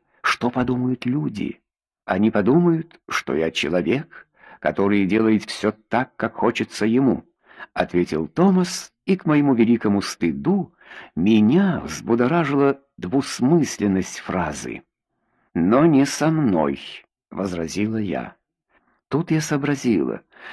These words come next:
что мачеха права, и далее невозможно оставаться в саду.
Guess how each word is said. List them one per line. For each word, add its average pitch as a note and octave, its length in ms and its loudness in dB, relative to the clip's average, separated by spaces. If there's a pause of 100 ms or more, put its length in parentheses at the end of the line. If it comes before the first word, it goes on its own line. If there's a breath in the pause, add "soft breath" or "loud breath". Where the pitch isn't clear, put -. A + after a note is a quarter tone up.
что - 320 2
мачеха C3+ 600 0
права, B2+ 580 -2 (260)
и A#2 120 4
далее C3+ 360 2
невозможно C3+ 680 2
оставаться G2+ 540 -4
в - 60 -12
саду. C#2 460 -8